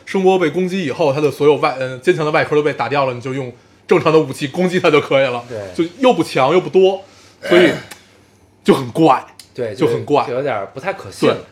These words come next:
Speaker 1: 然后，呃，把电影变没声儿这件事儿，就是寂静这件事儿，这个设定其实唯一，
Speaker 2: 其实挺，其实挺妙的。
Speaker 1: 对，唯一的一个亮点就是在这儿。
Speaker 2: 对。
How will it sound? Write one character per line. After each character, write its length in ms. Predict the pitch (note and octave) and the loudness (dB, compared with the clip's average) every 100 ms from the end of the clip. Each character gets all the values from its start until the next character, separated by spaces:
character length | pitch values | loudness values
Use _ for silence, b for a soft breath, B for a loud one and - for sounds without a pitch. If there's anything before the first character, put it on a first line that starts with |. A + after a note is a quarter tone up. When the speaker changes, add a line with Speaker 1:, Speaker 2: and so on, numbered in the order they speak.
| - - | -20 -4
Speaker 1:
然 140 | D3 | 2
后， 260 | G#3+ A#3 - _ - | 4 2 0 _ -2
呃， 340 | C3+ A#2 A#2 - _ _ _ _ _ _ _ _ _ _ | 2 2 0 -8 _ _ _ _ _ _ _ _ _ _
把 140 | C#3 | 0
电 180 | C3 C#4 | 2 0
影 80 | D3 | 0
变 200 | - D#3 | 2 0
没 160 | C3+ F3+ | 0 -4
声 220 | - E4 | 0 0
儿 100 | E4+ | 2
这 120 | F#3 | 0
件 180 | A#2+ A#2+ | 0 -6
事 100 | A#2+ | -6
儿， 100 | B2+ | -4
就 120 | C3 | -4
是 220 | B2 B2+ B2 | -4 -4 -6
寂 220 | - D#4+ F3 | -6 -4 0
静 200 | G#3+ D3 | 0 0
这 100 | C#3 | 0
件 120 | C3+ | 0
事 80 | C#3+ | -2
儿， 40 | |
这 120 | C#3+ | -2
个 120 | E4 B2+ | 0 -2
设 240 | - C3+ | -2 -2
定 160 | C3+ A2 | -4 -6
其 160 | - | -6
实 280 | F#3+ E3+ E3+ - - | -2 0 0 -4 0
唯 140 | D3 | 2
一， 60 | D3+ | 2
Speaker 2:
其 60 | |
实 80 | G#3+ | 0
挺， 140 | C4 - | -4 -8
其 60 | D3 | -8
实 80 | E3 | -6
挺 160 | B2+ | -8
妙 180 | F#2 G#2+ | -6 -6
的。 120 | C#2 - | -8 -4
Speaker 1:
对， 180 | C#3+ B2 | -4 0
唯 180 | C#3 | 0
一 160 | F3+ D4 | 0 0
的 100 | G#3 | 0
一 100 | A2+ | -2
个 100 | A2+ | -4
亮 220 | B2+ B2 B2 | -4 -4 -6
点 120 | A2 - _ | -14 -20 _
就 120 | - | -12
是 60 | A#2+ | -8
在 160 | A#2 A2+ | -6 -6
这 100 | |
儿。 60 | |
Speaker 2:
对。 40 | A#2 | -8